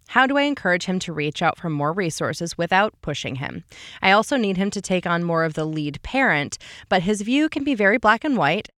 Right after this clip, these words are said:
that he's the breadwinner and needs to be available to his job eight A M to five P M, Monday through Friday.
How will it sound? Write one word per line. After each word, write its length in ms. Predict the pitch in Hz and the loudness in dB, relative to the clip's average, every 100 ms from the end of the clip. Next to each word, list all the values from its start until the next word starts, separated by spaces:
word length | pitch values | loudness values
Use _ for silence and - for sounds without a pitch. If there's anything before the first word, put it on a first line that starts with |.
| - | -4
that 160 | 175 - | -2 -2
he's 260 | 220 220 | -2 -2
the 80 | 302 | 0
breadwinner 500 | 175 147 139 127 165 - _ | 2 2 2 -2 -4 -6 _
and 140 | - 196 | -2 0
needs 240 | 226 - | 2 -2
to 60 | - | 0
be 80 | 208 | 2
available 480 | 190 160 165 170 202 | 4 4 2 0 -4
to 160 | - | -2
his 100 | 254 | -4
job 320 | - 147 156 - - | 0 2 2 0 -4
eight 220 | 151 160 | -2 0
A 140 | 247 | 2
M 240 | 220 196 220 | 2 0 -2
to 80 | - | 0
five 300 | 165 156 - | 2 2 0
P 140 | 233 | 0
M, 220 | 160 175 160 | 0 0 -4
Monday 220 | 123 110 | -4 -6
through 140 | 226 | -8
Friday. 460 | - 160 143 147 160 | 0 2 2 0 -4